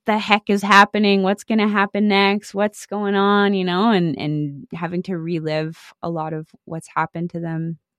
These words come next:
um, are still so positive and will always find, like,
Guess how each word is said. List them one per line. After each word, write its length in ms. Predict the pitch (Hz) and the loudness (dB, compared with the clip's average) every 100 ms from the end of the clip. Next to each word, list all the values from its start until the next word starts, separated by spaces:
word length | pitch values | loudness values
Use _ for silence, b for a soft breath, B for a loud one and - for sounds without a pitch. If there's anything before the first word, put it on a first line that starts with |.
| _ _ _ _ _ | _ _ _ _ _
um, 680 | 156 156 147 147 151 151 151 _ _ - | -10 -8 -8 -8 -10 -12 -14 _ _ -8
are 100 | 175 | -8
still 220 | - 170 | -4 -4
so 200 | 165 165 | -2 -6
positive 880 | 160 - 143 160 160 156 151 156 - - | -4 -2 -2 -2 -6 -6 -6 -10 -14 -10
and 260 | 151 147 147 | -6 -6 -4
will 120 | 151 | -2
always 400 | 151 151 156 156 | 0 0 -2 -6
find, 540 | - 151 147 147 151 | -8 -8 -6 -8 -8
like, 340 | 151 147 147 | -8 -8 -10